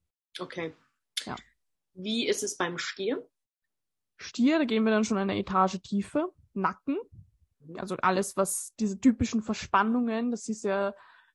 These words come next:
Speaker 2: ist ja auch in aller Munde, heißt jetzt nicht, dass jeder Stier ist, aber Stier steht ja eben auch für diese,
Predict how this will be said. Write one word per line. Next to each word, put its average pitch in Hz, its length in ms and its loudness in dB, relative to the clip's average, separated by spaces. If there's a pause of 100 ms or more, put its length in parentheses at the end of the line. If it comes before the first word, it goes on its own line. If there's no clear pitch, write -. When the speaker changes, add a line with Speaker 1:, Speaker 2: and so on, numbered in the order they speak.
Speaker 2:
ist 208 120 -6
ja - 80 2
auch 196 160 2
in 214 140 -2
aller 208 260 0
Munde, 233 560 2
heißt 226 180 0
jetzt 220 160 -4
nicht, 226 200 -2
dass 226 120 -4
jeder 214 180 0
Stier 240 420 2
ist, 233 280 -2
aber 202 180 0
Stier 220 320 -2
steht 214 220 -2
ja 226 100 0
eben 208 280 -2
auch 202 180 -2
für 202 220 -2
diese, 190 400 -2